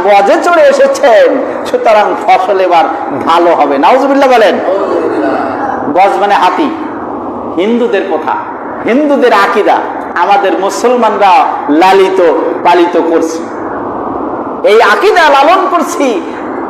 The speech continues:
আপনি আমি, তাহলে আপনি আমি কি মুসলিম থাকতে পারবো? আকীদা ভেজাল হয়ে গেছে।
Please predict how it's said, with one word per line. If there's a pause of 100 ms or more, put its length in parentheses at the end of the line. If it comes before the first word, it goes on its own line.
(560)
আপনি
আমি,
তাহলে
আপনি
আমি
কি
মুসলিম (100)
থাকতে
পারবো? (800)
আকীদা (120)
ভেজাল
হয়ে
গেছে।